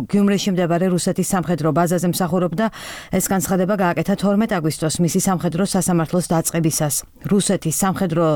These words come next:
სასამართლო პერმაკოვთან მიმართებით მხოლოდ სამხედრო ბრალდებებს განიხილავს, მათ შორის დეზერტირობას, იარაღის და ტყვია წამლის მოპარვას და იარაღის უკანონო ტარებას.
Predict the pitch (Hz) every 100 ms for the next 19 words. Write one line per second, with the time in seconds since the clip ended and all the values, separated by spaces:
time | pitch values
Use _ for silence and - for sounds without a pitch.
0 | - - 190 196 185 180 208 190 170 170
1 | 156 175 170 165 165 156 156 - 175 165
2 | 196 147 175 180 170 175 160 156 156 -
3 | 160 156 185 196 - - - - - -
4 | 170 185 160 151 180 175 175 180 185 226
5 | - 190 170 160 156 - 160 175 175 165
6 | 170 165 151 180 156 175 190 240 180 175
7 | 170 196 202 175 160 156 180 - - 175
8 | 156 143